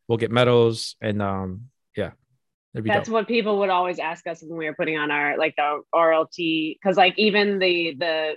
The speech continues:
Speaker 2: the expo that we put on, uh, the R L T expo, expo, it's like, any race that we did, it's like, "Is there gonna be a medal?" Like, because
Speaker 1: I
Speaker 2: if there's
Speaker 1: know.
Speaker 2: not gonna be a medal, people be like, "I don't know, I run for medals," or, "I run
Speaker 1: <laughs> I know.
Speaker 2: for," <laughs> you know, everybody has a reason.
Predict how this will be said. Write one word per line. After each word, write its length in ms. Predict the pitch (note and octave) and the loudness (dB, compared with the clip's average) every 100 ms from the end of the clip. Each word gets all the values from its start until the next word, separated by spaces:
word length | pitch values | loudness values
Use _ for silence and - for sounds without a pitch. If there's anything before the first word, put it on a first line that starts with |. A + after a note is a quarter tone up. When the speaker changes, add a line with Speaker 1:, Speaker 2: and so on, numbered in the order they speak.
| - | -6
Speaker 2:
the 60 | E3 | -6
expo 360 | D3 D#3+ - G3+ | -4 -4 -2 -2
that 120 | F3+ | -2
we 120 | F#3 | -4
put 180 | - G3 | -4 -6
on, 320 | G3 F#3+ F#3+ - D#3+ | -6 -8 -10 -8 -2
uh, 240 | D#3 D#3 D3+ | 0 -2 -2
the 80 | |
R 160 | D#3 D#3 | -2 -2
L 80 | D#3 | -4
T 140 | - D3 | -8 -10
expo, 240 | D#3+ F3 - - E3+ | -8 -10 -12 -6 -4
expo, 420 | F3 - F#3+ E3+ | -4 2 4 4
it's 100 | E3+ | 2
like, 200 | D#3 - - - | -2 -2 -12 -2
any 220 | F#3 G#3+ G3 | 2 4 6
race 260 | F#3 F#3+ | 6 4
that 100 | G#3 | 2
we 100 | G3 | 2
did, 160 | G#3 G3 | 2 0
it's 160 | F#3+ F#3+ | -2 -4
like, 180 | E3 - _ F#3+ | -6 -8 _ -6
"Is 120 | F#3 | -4
there 120 | A3 | -4
gonna 140 | G#3 | -2
be 100 | G3+ | -2
a 40 | F#3 | -2
medal?" 380 | D#3+ F3 G3+ - _ _ - | -2 -4 -6 -12 _ _ 0
Like, 320 | F#3+ F3 E3+ | 2 2 -4
because 260 | - G2 | -2 0
Speaker 1:
I 40 | G2+ | 0
Speaker 2:
if 60 | |
there's 120 | - G3 | -2 -2
Speaker 1:
know. 40 | |
Speaker 2:
not 160 | G#3+ G#3+ | 0 0
gonna 140 | G#3+ | -2
be 80 | F#3+ | -4
a 40 | |
medal, 220 | F#3+ F3+ F3+ | -4 -4 -6
people 240 | F#3 F3 | -8 -8
be 160 | D#3 E3 | -8 -6
like, 280 | D3+ D3 - _ - - G3 | -6 -8 -10 _ -20 -18 -8
"I 100 | G#3+ | -4
don't 180 | A3+ | -2
know, 200 | G3 F3+ D3+ | 0 0 2
I 100 | D#3+ | 0
run 220 | F3 E3+ | -2 -4
for 80 | E3+ | -4
medals," 440 | E3 C#3 C3 B2+ | -4 -2 -4 -4
or, 340 | - C#3+ C3+ C3+ | -2 0 2 2
"I 100 | E3 | 2
run 260 | D#3+ D#3 D#3 | 2 0 0
Speaker 1:
<laughs> 20 | |
I 140 | G#2+ | 6
know. 160 | C#3 - | 6 6
Speaker 2:
for," 540 | G#3 - - - - - | 0 -6 -10 -12 -12 0
<laughs> 60 | |
you 140 | G3 G#3 | 4 6
know, 80 | - D#4 | 6 6
everybody 320 | B3+ C4+ C4 | 6 4 4
has 220 | C4+ B3 | 2 2
a 120 | B3+ A#3+ | 0 -2
reason. 440 | B3+ A#3+ G#3 G#3+ | -2 -4 -6 -8